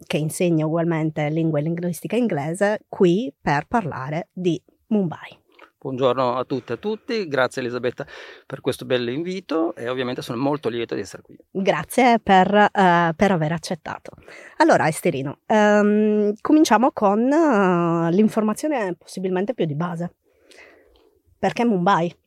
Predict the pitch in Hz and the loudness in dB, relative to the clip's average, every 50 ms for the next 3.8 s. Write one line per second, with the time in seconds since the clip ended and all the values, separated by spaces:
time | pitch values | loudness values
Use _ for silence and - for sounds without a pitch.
0 | _ _ _ _ _ _ _ _ - - - - - - _ - - 147 147 147 | _ _ _ _ _ _ _ _ -20 -20 -20 -20 -20 -20 _ -12 -6 -2 0 0
1 | 139 147 170 170 160 135 120 123 110 107 95 92 104 110 113 113 117 117 - - | 0 0 0 0 0 0 0 -2 -4 -4 -6 -6 -10 -10 -8 -8 -10 -10 -14 -14
2 | - - 151 147 165 156 143 143 143 160 160 165 143 143 156 165 185 214 220 208 | -8 -6 -4 -2 0 2 2 2 2 0 0 0 0 0 0 0 0 -2 -2 -2
3 | 160 120 113 120 110 117 117 - - 107 - 117 107 - 120 110 | -2 -2 -4 -4 -2 -2 -4 -4 -6 -8 -8 -8 -6 -6 -8 -8